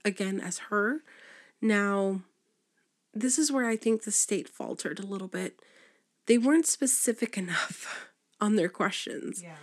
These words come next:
Speaker 1: Because the time that it was searched, Cindy would have been at work.
Speaker 2: Right.
Speaker 1: And the only other person at home would have been her or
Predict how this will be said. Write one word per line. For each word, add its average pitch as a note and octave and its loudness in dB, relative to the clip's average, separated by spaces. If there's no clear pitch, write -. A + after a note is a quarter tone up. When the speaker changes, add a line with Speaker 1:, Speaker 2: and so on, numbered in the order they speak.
Speaker 1:
Because A3+ 2
the F#3 0
time G#3+ 0
that G3+ -2
it F#3 -2
was F#3+ -2
searched, - -2
Cindy E4 8
would D#4 6
have C#4 0
been C4 4
at - -2
work. - -6
Speaker 2:
Right. F3 -20
Speaker 1:
And A#3+ 6
the B3 4
only C4+ 4
other C4 2
person A#3+ -2
at F#3+ 2
home A3+ 2
would G#3 0
have G#3 -4
been A#3+ 2
her A#3 0
or B3 0